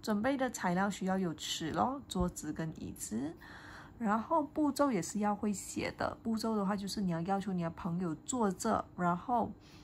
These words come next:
把手放在这个膝骨，就是手肘，他的手要从手肘到手指部分要放在桌子上面，就整个手肘跟手指整个一起平面的放在桌子上面，像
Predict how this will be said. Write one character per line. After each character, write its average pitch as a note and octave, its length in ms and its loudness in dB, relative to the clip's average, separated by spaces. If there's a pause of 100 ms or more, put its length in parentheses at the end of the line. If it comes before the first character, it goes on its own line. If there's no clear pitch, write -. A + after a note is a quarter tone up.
(280)
把 G#3+ 200 10
手 G3 280 2
放 A3 280 2
在 A3 180 2
这 G#3 140 -2
个 F3+ 500 4
膝 - 280 -4
骨， G#3+ 200 0
就 G3+ 140 0
是 G#3 80 2
手 D#3 380 2
肘， E3 440 2 (920)
他 A#3+ 120 4
的 G#3+ 220 8
手 - 400 0 (540)
要 A3+ 400 6
从 F#3 280 2
手 F3+ 200 2
肘 E3 120 -2
到 F#3+ 120 4
手 F3 180 2
指 E3 140 -2
部 F#3+ 180 2
分 G#3 240 2
要 G#3+ 100 2
放 G3 160 2
在 F#3+ 140 4
桌 F3 240 0
子 F#3+ 180 -4
上 E3+ 240 0
面， E3+ 160 2
就 F#3 120 2
整 F3 160 -2
个 F#3 120 2
手 D#3+ 300 -2
肘 D#3+ 220 -2
跟 E3 420 0
手 E3+ 260 0
指 E3+ 320 -2
整 D3+ 240 -2
个 F3+ 220 -2
一 G3+ 80 -2
起 - 340 -4
平 E3 240 -4
面 F3+ 160 0
的 E3 120 -2
放 E3+ 180 -4
在 E3+ 100 2
桌 E3+ 200 -2
子 - 120 -10
上 E3+ 280 -2
面， A#3 260 -2 (460)
像 - 280 -2